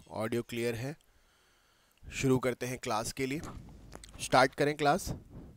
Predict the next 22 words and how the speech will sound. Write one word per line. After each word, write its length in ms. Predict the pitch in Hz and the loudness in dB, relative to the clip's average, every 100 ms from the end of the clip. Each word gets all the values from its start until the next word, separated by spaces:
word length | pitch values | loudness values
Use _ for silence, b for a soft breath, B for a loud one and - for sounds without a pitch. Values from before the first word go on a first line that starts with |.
| _ B B B B B B - | _ B B B B B B 0
चलिए 320 | 107 - - | 0 0 0
शुरू 200 | 139 123 | 6 6
करते 240 | 120 - | 6 4
हैं। 100 | 131 | 2
सबसे 280 | 143 151 165 | 2 4 6
पहले 240 | 160 156 156 | 6 6 8
प्रश्न 260 | 151 139 | 8 8
पर 120 | 170 | 2
चलते 240 | 156 147 151 | 4 4 2
हैं। 100 | 160 | 0
सबसे 240 | - - | -2 0
पहला 260 | 139 127 127 | 2 4 4
प्रश्न 360 | - 139 - 147 | 6 4 2 0
ये 160 | 110 | 2
रहा 180 | 107 123 | 2 0
आपके 200 | 120 127 | 0 -2
सामने, 320 | 127 113 123 | -2 -2 -2
क्वेश्चन 320 | 127 139 - | 2 2 2
नंबर 200 | 113 113 | -2 0
वन 180 | 113 123 | 0 0
स्क्रीन 320 | 113 - 117 113 | -4 -4 -6 0
पर। 200 | 127 | 2